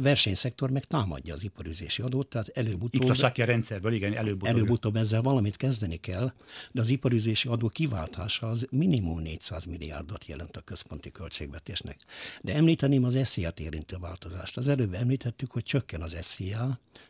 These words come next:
Speaker 1: terhelése, ez a lakosságnak ellentmondásosan, de összességében
Speaker 2: Mhm.
Speaker 1: azért jó. Viszont ez egy az egyben érinti az önkormányzatokat is,
Speaker 2: A
Speaker 1: hiszen
Speaker 2: megosztott bevétel,
Speaker 1: hiszen a
Speaker 2: ö,
Speaker 1: megosztott bevételek
Speaker 2: Csak
Speaker 1: révén az
Speaker 2: Aha.
Speaker 1: szia negyven százaléka különböző elosztási móddal, de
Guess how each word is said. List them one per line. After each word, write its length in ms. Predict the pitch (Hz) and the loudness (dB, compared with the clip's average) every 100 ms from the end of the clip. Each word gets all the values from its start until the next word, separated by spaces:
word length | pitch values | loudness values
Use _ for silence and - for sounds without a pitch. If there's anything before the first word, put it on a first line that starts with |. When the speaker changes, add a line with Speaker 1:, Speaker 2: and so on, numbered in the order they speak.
| _ _ - | _ _ -6
Speaker 1:
terhelése, 880 | 90 85 87 92 95 - 127 135 - - - - | -4 -2 -4 -2 0 0 0 -2 -4 -14 -20 -8
ez 180 | 92 95 | -4 -2
a 60 | |
lakosságnak 880 | 92 90 104 - 82 78 85 98 90 - | -2 -4 -4 -2 -2 -6 -10 -10 -12 -6
ellentmondásosan, 1080 | 117 117 104 87 95 80 80 - 104 - 80 | 0 2 0 -2 -4 -4 -4 -4 -4 -6 -6
de 120 | 80 - | -8 -6
összességében 760 | 101 - 87 85 76 76 101 | -4 -2 0 -2 -4 -6 -4
Speaker 2:
Mhm. 80 | 92 | -2
Speaker 1:
azért 320 | 113 170 - | -2 -2 -2
jó. 220 | 127 147 - - - | 2 2 2 -8 -2
Viszont 360 | 135 139 156 160 | 2 6 6 4
ez 140 | 143 - | 2 0
egy 280 | - 113 123 | -2 -2 0
az 100 | 113 | 0
egyben 280 | 104 120 127 | 0 2 4
érinti 380 | 131 131 127 139 | 4 2 0 0
az 120 | 131 | 2
önkormányzatokat 920 | 196 - 82 82 80 92 - 98 - | 0 -2 -4 -4 -6 -8 -8 -8 -4
is, 200 | 131 - | -4 -6
Speaker 2:
A 40 | - | -8
Speaker 1:
hiszen 180 | - 131 | 4 8
Speaker 2:
megosztott 460 | 135 139 127 135 | 8 8 8 6
bevétel, 520 | 110 120 117 - 123 127 | 4 4 4 4 4 6
Speaker 1:
hiszen 280 | 135 170 | 6 8
a 40 | 165 | 8
Speaker 2:
ö, 40 | |
Speaker 1:
megosztott 480 | 165 147 117 - 92 | 8 6 4 2 2
bevételek 480 | 123 120 95 87 80 | 2 2 0 -4 -6
Speaker 2:
Csak 100 | 110 | 0
Speaker 1:
révén 520 | 139 151 147 151 151 - | 2 4 4 4 2 2
az 140 | 139 | 2
Speaker 2:
Aha. 100 | 139 | 4
Speaker 1:
szia 280 | 131 123 101 | 2 2 2
negyven 360 | 120 104 85 | 2 2 0
százaléka 600 | 85 120 120 117 117 127 | 0 2 2 2 0 -2
különböző 520 | - 185 160 107 87 95 | 2 4 6 4 0 -4
elosztási 580 | 92 82 - 80 - | -4 -2 -2 -4 -4
móddal, 320 | 80 139 143 | 0 0 0
de 140 | 151 | 0